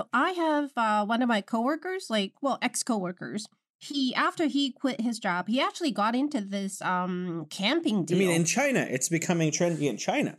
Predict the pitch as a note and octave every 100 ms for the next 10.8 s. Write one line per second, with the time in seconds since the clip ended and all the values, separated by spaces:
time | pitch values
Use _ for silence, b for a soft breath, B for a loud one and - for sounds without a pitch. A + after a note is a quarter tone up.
0 | _ _ - D4+ A3 - A#3+ B3+ B3 F4+
1 | G3 C#3 G#3+ D4 F#3 b b - - -
2 | D3 G3 G#3+ E3+ C3+ A#2 C#4+ F4+ - C4
3 | A#3 G#3+ F3 A#3 G4 E4+ D#4 A3 G#3 G3+
4 | F#3+ F3 D#3+ - B3+ G#3 C4+ D#3 F#3 G3+
5 | G#3 - G3+ F#3+ G#3+ A#3+ B3+ G3 G3 -
6 | A3 A3+ A#3+ - F#3 E3+ F3 A3 - C4+
7 | C4+ - _ - F#3+ F#3 F#3 F3+ F3+ -
8 | - - A#3 A#3+ C4 C#4+ D#4 E4 E4+ _
9 | b b b C4+ A#3 C#4 C#4 D4 B3 G#3
10 | G3 B3+ A#3+ B3 F3+ - B2+ -